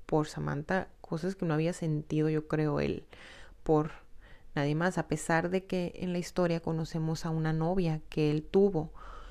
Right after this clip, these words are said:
que es Rooney Mara. Rooney Mara, que es ahora la esposa de Joaquín Phoenix, creo que ya tuvieron un hijo y así, bien padre esa parejita. Y hay una parte también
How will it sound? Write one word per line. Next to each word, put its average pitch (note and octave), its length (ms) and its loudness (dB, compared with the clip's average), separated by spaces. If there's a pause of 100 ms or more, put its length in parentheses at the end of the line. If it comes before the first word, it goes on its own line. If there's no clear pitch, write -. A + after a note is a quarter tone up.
(440)
que E3+ 260 4
es D#3+ 240 -2
Rooney F3 300 2
Mara. D#3+ 400 2 (260)
Rooney F3+ 240 0
Mara, F3 240 0
que D#3+ 140 -4
es D#3+ 100 -2
ahora E3 200 2
la D#3+ 100 2
esposa D3+ 500 0
de D#3 80 2
Joaquín D3 320 -2
Phoenix, F3 340 -4
creo F#3 140 -2
que E3+ 100 0
ya D#3+ 120 2
tuvieron F3 340 0
un F3 140 0
hijo E3+ 220 -4
y F3 40 0
así, F#3 300 -4 (200)
bien F3+ 160 -2
padre F3 320 -6
esa E3+ 160 -8
parejita. E3+ 380 -6 (560)
Y G#3+ 480 4 (1400)
hay A3 260 8
una B3 280 4
parte G3+ 360 8
también F3+ 500 6